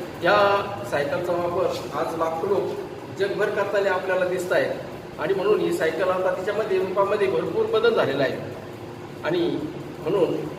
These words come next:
पर्यावरणाच्या दृष्टीने ही सायकल महत्त्वाची आहे. आणि तिचं आज आपण पाहतो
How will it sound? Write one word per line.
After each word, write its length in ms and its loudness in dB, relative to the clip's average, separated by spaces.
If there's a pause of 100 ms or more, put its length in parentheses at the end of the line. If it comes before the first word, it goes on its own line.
(200)
पर्यावरणाच्या 460 2
दृष्टीने 360 -2
ही 160 -2
सायकल 380 0
महत्त्वाची 420 0
आहे. 240 0 (600)
आणि 220 -2 (500)
तिचं 500 4
आज 180 -2
आपण 260 -2
पाहतो 300 0